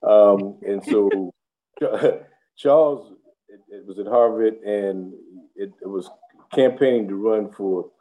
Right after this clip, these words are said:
national president of the Black Law Students Association.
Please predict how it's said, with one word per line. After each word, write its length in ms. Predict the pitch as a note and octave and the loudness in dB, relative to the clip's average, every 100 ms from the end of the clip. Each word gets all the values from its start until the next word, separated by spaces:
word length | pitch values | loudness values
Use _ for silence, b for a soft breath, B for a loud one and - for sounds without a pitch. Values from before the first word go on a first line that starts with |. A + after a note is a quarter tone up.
| - | -8
national 480 | G#2+ B2 B2+ A2 G2+ | 0 2 0 -4 -10
president 580 | - C#3 B2 G2+ F#2 F2+ | -2 -2 -2 -4 -10 -10
of 60 | |
the 60 | F2 | -10
Black 280 | F2+ A2+ G#2+ | 0 0 0
Law 200 | C3+ E3 | 0 -2
Students 300 | - F#2+ E2+ | -4 -12 -14
Association. 640 | E2 F2+ E2+ F2 E2 - | -12 -12 -10 -10 -10 -16